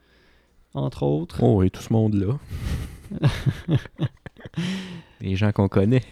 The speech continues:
Speaker 1: Les gens... Ben, euh,
Speaker 2: Mais c'est
Speaker 1: Sylvester
Speaker 2: Stallone,
Speaker 1: Stallone, je
Speaker 2: oui.
Speaker 1: connais, Sandra Bullock, oui.
Speaker 2: Oui, moi
Speaker 1: Wesley
Speaker 2: aussi.
Speaker 1: Snipes, je connaissais pas son
Speaker 2: Moi, ça
Speaker 1: nom,
Speaker 2: me
Speaker 1: mais
Speaker 2: dit
Speaker 1: son,
Speaker 2: rien.
Speaker 1: son visage, j'avais déjà vu là, dans d'autres films.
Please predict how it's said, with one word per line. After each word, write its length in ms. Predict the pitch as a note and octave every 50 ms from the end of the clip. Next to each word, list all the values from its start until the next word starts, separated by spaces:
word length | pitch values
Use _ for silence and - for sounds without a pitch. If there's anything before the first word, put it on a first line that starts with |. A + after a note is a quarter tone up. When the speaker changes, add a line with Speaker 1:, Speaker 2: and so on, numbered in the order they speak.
| - -
Speaker 1:
Les 100 | - C3+
gens... 180 | C3 C#3+ D3 D3 -
Ben, 180 | - D3+ C#3 C#3+ C#3+
euh, 540 | C#3+ C#3 C#3+ C#3+ C#3+ C#3+ C#3+ C#3+ C#3+ C#3+ - -
Speaker 2:
Mais 60 | A#2
c'est 140 | B2 - D#3
Speaker 1:
Sylvester 200 | C#3+ D#3+ F#3 F3+
Speaker 2:
Stallone, 180 | C#3+ B2 G#3+ G#3+
Speaker 1:
Stallone, 280 | - G3 F3+ G3+ G#3+ G#3
je 40 | G3+
Speaker 2:
oui. 60 | G3+
Speaker 1:
connais, 240 | E3+ E3 E3 E3 F3+
Sandra 280 | E3 F3+ E3 D#3 D#3+ E3
Bullock, 360 | E3 D#3+ D#3+ D#3+ E3+ E3 -
oui. 300 | D#3+ D3 D#3 F3 F#3+ G3+ G#3+
Speaker 2:
Oui, 160 | A3+ A3 -
moi 200 | - D#3+ E3+ F3+
Speaker 1:
Wesley 240 | E3+ - F3+ G3+ G3
Speaker 2:
aussi. 100 | F#3+ -
Speaker 1:
Snipes, 540 | - F3+ F3 F#3 G3+ A3 A3 G#3+ - - - - - - - - - _ _ _ _ _ _ - - D#3+ D#3 F#3 - -
je 100 | - - -
connaissais 320 | - D#3+ E3 D#3 - E3+
pas 140 | - G3 F#3+
son 220 | F3+ - F3 E3
Speaker 2:
Moi, 40 | D#3+
ça 20 | D#3+ D#3+
Speaker 1:
nom, 60 | F#3
Speaker 2:
me 40 | G3
Speaker 1:
mais 60 | G3+
Speaker 2:
dit 80 | F3+ F#3
Speaker 1:
son, 120 | F3 E3+
Speaker 2:
rien. 80 | F#3 -
Speaker 1:
son 180 | - - D3+ D3+
visage, 480 | C#3+ D3 C#3+ D#3+ E3 E3+ E3+ D3 C#3 C3+
j'avais 340 | B2+ B2+ B2+ C#3 C3+ C3+ C3+
déjà 240 | C3 C3 B2+ C3 C3+
vu 300 | C3 C3 - D3+ D3 D3
là, 260 | C#3+ C#3+ C#3+ A2 -
dans 160 | C#3 C3+ B2+
d'autres 200 | C3+ C#3 C#3 C#3+
films. 520 | - - E3 F#3 G#3+ A3 G#3+ G#3 G#3 G#3